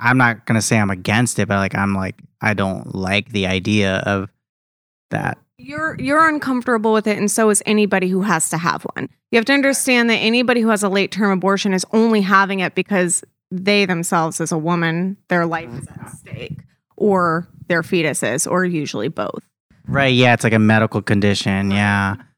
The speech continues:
Speaker 1: Um, I, but it's always brought up by the right as, like, something that should be outlawed, uh,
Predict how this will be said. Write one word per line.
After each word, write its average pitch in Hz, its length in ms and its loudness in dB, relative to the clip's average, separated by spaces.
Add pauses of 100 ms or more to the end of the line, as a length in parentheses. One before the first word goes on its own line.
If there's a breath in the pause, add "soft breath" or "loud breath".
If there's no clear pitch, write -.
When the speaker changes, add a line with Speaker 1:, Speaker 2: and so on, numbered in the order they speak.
(220 loud breath)
Speaker 1:
Um, 98 540 2
I, 117 280 2
but 117 200 2
it's 113 120 0
always 123 220 4
brought 110 320 4
up 110 220 2
by 104 160 0
the 101 100 0
right 101 400 0
as, 104 400 -2
like, 98 240 -2
something 98 760 0
that 95 520 -2 (520 loud breath)
should 104 320 0
be 98 140 0
outlawed, 95 720 0 (260)
uh, 107 80 -2